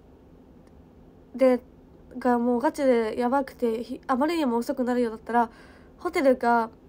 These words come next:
なくなっちゃう前に、どっかで泊まるために降りるかも、みたいなことも言われて。そう。「えっ？」と思って。「やだ。もう泊まるための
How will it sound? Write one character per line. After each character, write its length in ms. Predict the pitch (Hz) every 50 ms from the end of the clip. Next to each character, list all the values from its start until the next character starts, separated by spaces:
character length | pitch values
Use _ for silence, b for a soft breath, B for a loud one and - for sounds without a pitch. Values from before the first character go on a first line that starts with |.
| - - - - - - - - - - - -
な 140 | 254 247 247
く 100 | 247 302
な 100 | 311 330
っ 60 | 320
ち 120 | - - 247
ゃ 60 | 233
う 40 | 220
前 220 | 226 240 233 226
に、 360 | 226 247 262 262 247 220 - 226
ど 100 | 277 285
っ 20 |
か 140 | - 269 262
で 100 | 233 220
泊 220 | - - - 247 226
ま 120 | 247 254
る 100 | 277 269
た 100 | 277 285
め 100 | 294 277
に 80 | 233 208
降 100 | 214 233
り 60 | 262
る 100 | 262 254
か 100 | - 214
も、 140 | - - -
み 80 | - -
た 100 | - -
い 40 |
な 80 | - -
こ 140 | - - 240
と 80 | 240
も 80 | 220 220
言 120 | 220 220
わ 60 | 220 220
れ 80 | 220
て。 280 | - 262 254 233 - - B B B B B B B B B B B B B B B B - - - - - - - - - - - - - - - - - - - - - - - - - - - - - - - - - - - - - - - - - - - - - - - - -
そ 480 | 247 - - - 247 240 226 220 220 220
う。 60 | - - - - - - - - - - -
「え 320 | 285 262 285 359 440 466 -
っ？」 20 | -
と 100 | - 240
思 120 | 233 240
っ 40 | 233
て。 220 | - - - - - - B B B B B B B B B B
「や 140 | 302 349 440 539
だ。 480 | 508 440 381 302 311 - - - - - - - - - - -
も 380 | 320 370 403 392 359 320 302 269
う 160 | - - - - - - -
泊 100 | - 330
ま 120 | 339 370
る 100 | 392 415
た 120 | - 427 415
め 100 | 453 403
の 320 | 359 320 302 285 -